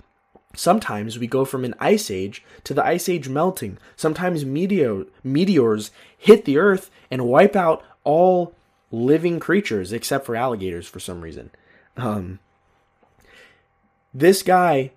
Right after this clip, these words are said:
was so indoctrinated and so, he was so entrenched in the cult of climate change and global warming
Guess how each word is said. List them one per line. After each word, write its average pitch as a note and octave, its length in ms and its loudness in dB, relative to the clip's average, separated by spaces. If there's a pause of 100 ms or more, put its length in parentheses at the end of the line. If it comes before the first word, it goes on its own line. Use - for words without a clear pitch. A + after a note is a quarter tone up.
(160)
was A#2+ 200 0
so F3 280 4
indoctrinated B2+ 920 -4 (420)
and A2+ 160 -6
so, D#3 580 4
he D3 200 0
was D3+ 180 -2
so F3 600 0 (2000)
entrenched D3+ 680 -2
in D3+ 180 -2
the C#3 80 0
cult C#3 580 -2
of G#2 280 -10
climate D3 420 -4
change D#3 320 -6
and C#3+ 160 -4
global B2+ 300 0
warming G2 440 -4